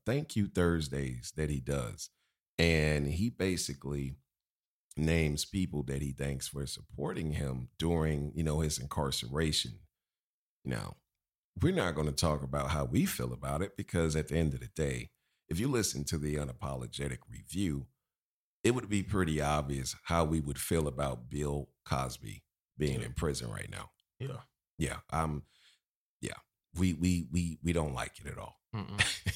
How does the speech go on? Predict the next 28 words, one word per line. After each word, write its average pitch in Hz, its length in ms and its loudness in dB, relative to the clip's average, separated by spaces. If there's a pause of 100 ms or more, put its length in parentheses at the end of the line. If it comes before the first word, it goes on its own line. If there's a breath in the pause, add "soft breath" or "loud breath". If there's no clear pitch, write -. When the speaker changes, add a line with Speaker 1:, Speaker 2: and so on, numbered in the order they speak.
(140)
Speaker 1:
<laughs> - 240 -6
Speaker 2:
I 120 60 2
mean, 98 160 0
nah. 104 180 0 (320)
Speaker 1:
Yeah. 65 200 0 (120)
Speaker 2:
Not 98 140 -2
at 92 80 -4
all. 90 200 -10
Speaker 1:
No. - 180 -2 (200)
There's 92 320 6
a 80 60 4
lot 85 440 6 (120)
worse 78 340 0
people 73 440 -2
out 73 240 0
there 80 180 2
in 76 120 2
the 71 40 0
world. 78 480 4 (680)
And 80 600 6
at 76 120 0
the 80 120 -2
end 101 160 0
of 78 60 0
the 73 80 -2
day, 71 400 0 (640)
you 87 100 6
know, 69 200 0